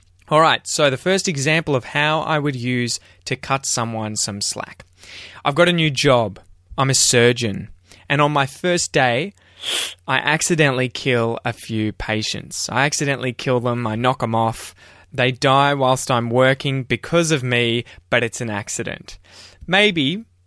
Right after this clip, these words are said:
if I didn't think it was a big deal, I might say to my boss, "Can you just give me some slack, mate?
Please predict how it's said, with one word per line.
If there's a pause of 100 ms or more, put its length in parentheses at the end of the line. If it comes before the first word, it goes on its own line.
if
I
didn't
think
it
was
a
big
deal, (340)
I
might
say
to
my
boss,
"Can
you
just
give
me
some
slack,
mate?